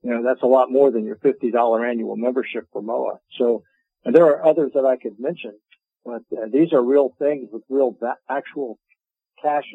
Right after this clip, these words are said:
value, financial, you know, monetary value that benefit a, a veteran, uh, or a former officer or even, you know, enlisted, uh, and, and their family members that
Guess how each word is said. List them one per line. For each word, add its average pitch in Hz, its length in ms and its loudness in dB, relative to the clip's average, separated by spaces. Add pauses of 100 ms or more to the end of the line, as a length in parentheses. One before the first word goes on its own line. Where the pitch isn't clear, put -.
value, 127 500 -4
financial, 123 520 -8 (220)
you 110 100 -14
know, 107 80 -12
monetary 127 640 -2
value 120 440 0 (580)
that 113 300 0
benefit 131 460 2 (140)
a, 113 380 -8
a 110 40 -4
veteran, 117 460 0 (500)
uh, 110 200 -2
or 107 220 -4
a - 40 -10
former 127 300 2
officer 123 440 2
or 120 300 2
even, 127 400 -2 (100)
you 127 120 -6
know, 120 120 -2
enlisted, 135 580 2 (360)
uh, 110 380 -4 (420)
and, 113 220 -6
and 117 180 -6
their 113 100 -4
family 139 360 0
members 107 420 -6
that 107 140 -2